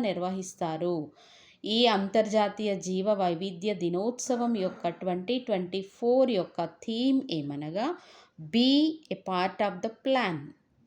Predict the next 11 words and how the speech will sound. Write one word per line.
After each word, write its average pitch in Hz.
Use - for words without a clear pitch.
నెక్స్ట్ 262
క్వశ్చన్, 208
ప్రపంచ 311
థైరాయిడ్ 233
దినోత్సవాన్ని 202
ఎప్పుడు 233
జరుపుకుంటారు? 175
ఆన్సర్, 208
మే 226
ఇరవై 202
ఐదవ 254